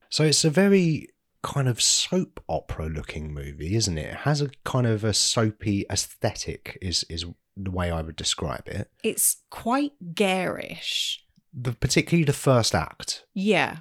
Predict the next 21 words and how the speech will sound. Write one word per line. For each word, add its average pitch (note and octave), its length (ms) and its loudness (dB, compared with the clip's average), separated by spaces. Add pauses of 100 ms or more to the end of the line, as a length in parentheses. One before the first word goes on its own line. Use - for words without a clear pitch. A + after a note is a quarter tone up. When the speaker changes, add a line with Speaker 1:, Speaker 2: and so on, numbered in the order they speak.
Speaker 2:
it's F#3+ 200 -2
very C4+ 260 4
kind C#4 180 -2
of A3+ 80 -2
brightly G#3+ 360 0
coloured, F#3 420 -2
very F#3 760 -2
attention A3+ 540 0
grabbing, A3 420 2
I A3 60 0
suppose. G#3+ 720 -2 (240)
But - 140 4
yeah, G#3 240 4
quite - 260 -2
fake. - 600 -6 (200)
Speaker 1:
Fake - 500 2
looking. B2 800 4 (220)
The G2+ 100 -4
people A2 640 2
are F#2 680 0 (120)
very G2+ 640 4